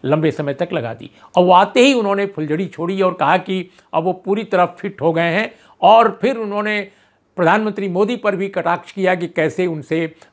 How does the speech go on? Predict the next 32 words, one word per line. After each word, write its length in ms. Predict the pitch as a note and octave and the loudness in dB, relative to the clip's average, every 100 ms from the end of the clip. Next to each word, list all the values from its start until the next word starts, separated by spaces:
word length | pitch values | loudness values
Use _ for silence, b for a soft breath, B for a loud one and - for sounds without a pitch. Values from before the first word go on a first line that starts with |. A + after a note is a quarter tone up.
| C3 | -4
मुकाबला 400 | C#3+ D#3+ D#3+ D3+ | 2 4 4 0
करना 340 | E3 E3 F3 | 0 -2 -2
है 160 | E3+ G#3+ | 0 0
और 160 | - | -2
कैसे 260 | D3+ C#3+ G3+ | -2 -2 -4
हम 140 | D3+ C3 | -6 -10
फिट 180 | C#3+ - | -16 -10
कर 180 | C3 A#2+ | -8 -8
देंगे 320 | G2+ G2+ G#2 b b b - | -10 -14 -16 b b b -10
उनको। 360 | A#2+ G#2 G#2 B B - | -8 -6 -6 B B 4
तो 220 | C4+ C#4 | 8 8
ये 300 | A#3 G#3 C#4+ | 4 2 2
सब 200 | - B3+ | 2 0
बातें 400 | G3 G3 G3 A#3+ | 4 2 2 -4
भी 140 | F#3+ | -4
उन्होंने 380 | A3 G3+ G#3+ A3+ | -4 -6 -4 -4
बड़ी 220 | F3+ F#3+ | -6 -6
दिलचस्प 420 | F#3 F#3 F3+ F#3+ G3 | -6 -6 -4 -4 -2
ढंग 120 | F#3+ | -4
से 120 | F#3+ | 0
कही, 220 | G3 G3 A#3+ | 0 2 2
लेकिन 260 | A#3+ B3+ | 0 -4
सबसे 840 | - - - A#3+ - - - D4+ C4+ | -10 -6 0 0 0 -12 -4 -2 -2
ज़्यादा 500 | B2+ C#3 F#3 C#4 C#4 | -2 2 4 6 4
जो 120 | A#3 | 4
लालू 260 | A3 G#3+ A3 | 2 2 -2
प्रसाद 420 | F3+ F3 G3+ F#3+ | -6 0 0 2
यादव 240 | F#3 F#3+ | 0 -2
की 120 | F#3 | -6
चर्चा 380 | E3 D#3+ C#3+ F3+ | -6 -6 -2 0
है 220 | D3 F#3 | 2 0
जिस 160 | E3+ D3+ | -2 -8